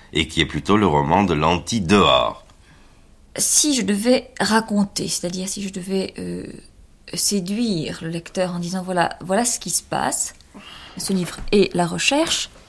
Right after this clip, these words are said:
Speaker 2: d'un absent. C'est une recherche passionnée et, euh, cette passion, euh, on peut l'étiqueter, elle est incestueuse, c'est-à-dire qu'elle est à nouveau un besoin de réintégrer la même chair. Maintenant, si vous voulez réintégrer une chair disparue,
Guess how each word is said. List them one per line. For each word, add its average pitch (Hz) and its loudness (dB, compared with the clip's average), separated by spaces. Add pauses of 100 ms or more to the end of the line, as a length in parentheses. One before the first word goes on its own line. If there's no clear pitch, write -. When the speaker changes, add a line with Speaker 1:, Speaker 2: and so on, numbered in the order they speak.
(180)
Speaker 2:
d'un 233 4 (120)
absent. - -2 (800)
C'est - -8
une 170 -4
recherche 185 -4
passionnée 202 -2 (640)
et, 214 4
euh, 180 0
cette - -4
passion, 269 -2 (320)
euh, 180 -6
on 190 -2
peut 190 -8
l'étiqueter, 165 -6
elle 302 -2
est 160 -6
incestueuse, 262 -6 (380)
c'est-à-dire 226 -6
qu'elle 180 -2
est 165 -6
à 175 -4
nouveau 220 -4
un 190 -8
besoin 208 -6
de 208 -4
réintégrer 220 -4
la 226 -2
même 254 0
chair. - -10 (1200)
Maintenant, 285 2
si 262 2
vous 302 0
voulez 269 0
réintégrer 220 -2
une 196 0
chair 190 -4
disparue, 175 -4